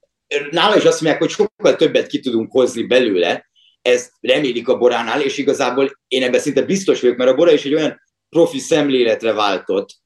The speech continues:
ö, hogy tényleg nem csak az, nem csak az eredmények alapján, hanem, hanem a hozzáállás meg, meg a felkészültség alapján is ott van egyébként a világ legjobb csapatai között. És akkor még nem beszéltünk arról, hogy, hogy Sembenetnek is a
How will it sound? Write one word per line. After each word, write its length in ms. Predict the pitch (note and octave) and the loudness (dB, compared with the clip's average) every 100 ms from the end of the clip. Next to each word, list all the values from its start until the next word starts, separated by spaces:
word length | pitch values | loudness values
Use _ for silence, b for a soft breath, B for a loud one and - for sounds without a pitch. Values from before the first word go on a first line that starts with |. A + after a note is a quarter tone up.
| _ _ _ | _ _ _
ö, 320 | - A#2+ A2+ A2 | -4 0 0 2
hogy 160 | B2+ | 0
tényleg 380 | C3 D#3+ A#2+ G#2 C#3+ | 2 2 2 -4 -4
nem 140 | D3+ | -2
csak 160 | D3 C#3 | 0 0
az, 200 | B2+ C#3+ | 0 0
nem 100 | D3+ | -4
csak 160 | - C#3 | 0 0
az 80 | |
eredmények 540 | B2+ C#3 C3+ C3 C3 C3 | 0 -2 -2 -2 -2 0
alapján, 440 | C3+ B2+ C#3+ B2 | 0 2 -2 -2
hanem, 280 | A#2 B2+ B2 | -4 -4 -2
hanem 220 | B2 B2+ | -2 0
a 40 | B2 | 4
hozzáállás 680 | D3 - B2 G#2+ A2 - | 4 2 0 0 -4 -6
meg, 200 | A#2 A2 - _ _ - | -8 -10 -10 _ _ -4
meg 260 | A2+ A2+ | 0 2
a 240 | B2 A2 G#2+ | 2 2 2
felkészültség 680 | D3+ C#3 C3 C3 A#2+ A#2 A#2 | 0 2 0 -2 -2 0 2
alapján 360 | A2+ - G#2+ | 0 0 -2
is 120 | A#2+ - | -4 -4
ott 180 | C3+ F#2+ | -4 -2
van 140 | G2 | -2
egyébként 500 | F2+ G2 G2 G#2 G2 | 0 0 0 -2 0
a 40 | |
világ 240 | A2+ G#2+ G2+ | 2 2 2
legjobb 320 | G#2 F#2+ E2+ | 0 -2 -6
csapatai 520 | - - G2+ F#2+ F2+ | -6 -4 -2 -2 -4
között. 520 | - F#2+ G3+ - - _ _ _ _ | -4 -4 0 0 -2 _ _ _ _
És 240 | - F3 E3+ | 0 2 2
akkor 220 | - D#3+ | 2 2
még 80 | D#3 | 2
nem 120 | D3 | 2
beszéltünk 500 | B2 - B2 C3 A2+ | 2 2 0 -2 0
arról, 300 | C3 C3+ B2+ | 2 4 2
hogy, 220 | B2 C3 B2+ | 0 -2 0
hogy 140 | C3 | -2
Sembenetnek 600 | E3+ D3 A#2 G2+ - - | 0 -2 -2 -4 -8 -12
is 140 | - | -6
a 300 | B2+ - - | -4 -4 -8